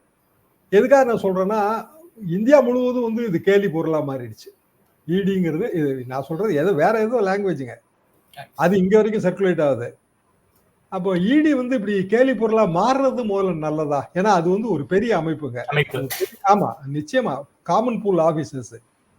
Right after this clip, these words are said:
Speaker 1: எல்லா டிபார்ட்மெண்ட்லயும் திறமையான ஆபீசர்ஸ் வச்சு தான் இ டி இருக்கு. அப்புறம் வந்து அதோட நோக்கம் உயரிய நோக்கம்.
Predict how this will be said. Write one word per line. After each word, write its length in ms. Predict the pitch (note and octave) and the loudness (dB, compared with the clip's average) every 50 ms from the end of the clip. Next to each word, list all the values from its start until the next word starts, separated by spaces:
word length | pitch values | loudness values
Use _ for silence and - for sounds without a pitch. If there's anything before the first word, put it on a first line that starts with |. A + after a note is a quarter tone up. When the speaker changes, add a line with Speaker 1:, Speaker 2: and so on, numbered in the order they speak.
| _ - | _ -6
Speaker 1:
எல்லா 220 | C3+ C#3+ D#3+ F3 | -2 2 4 4
டிபார்ட்மெண்ட்லயும் 640 | F3 E3 D#3 F#3 G#3+ G3+ F#3+ G#3+ G#3 A3 A#3 G3 - | 4 2 0 -2 -2 -2 -2 -4 -6 -6 -6 -6 -4
திறமையான 520 | - E3+ F#3 G3 G#3+ A3+ A#3+ B3 A3+ G#3+ | -2 0 0 2 2 2 2 2 2 2
ஆபீசர்ஸ் 340 | F#3+ F#3+ F#3+ F#3+ G3 F#3 F#3 - | 0 0 -2 -2 -4 -6 -4 -6
வச்சு 220 | F3+ E3 - - | -8 -8 -8 -6
தான் 140 | G3 G3 F3+ | -6 -2 -2
இ 140 | E3+ F3 D#3+ | 0 0 0
டி 60 | E3 | 0
இருக்கு. 380 | D3+ B2 A#2 B2 A#2+ - - _ _ _ _ _ _ _ _ _ _ _ _ _ _ _ _ | -2 -2 -4 -6 -10 -10 -12 _ _ _ _ _ _ _ _ _ _ _ _ _ _ _ _
அப்புறம் 340 | - F#3 F#3 C4 C4 B3 B3+ | -6 -2 2 2 2 2 2
வந்து 160 | B3+ C4+ A#3 | 2 2 2
அதோட 240 | G3+ G#3 G3 F3 E3+ | 4 4 4 4 2
நோக்கம் 360 | E3+ F#3+ A#3 B3 - - A#3 | 0 0 0 0 0 -2 -2
உயரிய 360 | G3 F3+ F#3 G#3 G#3 G#3+ G3+ F3+ | 0 0 0 0 0 0 -2 -2
நோக்கம். 380 | D#3 C#3 B2+ A#2+ A#2+ A2+ - | -2 -4 -6 -6 -8 -10 -10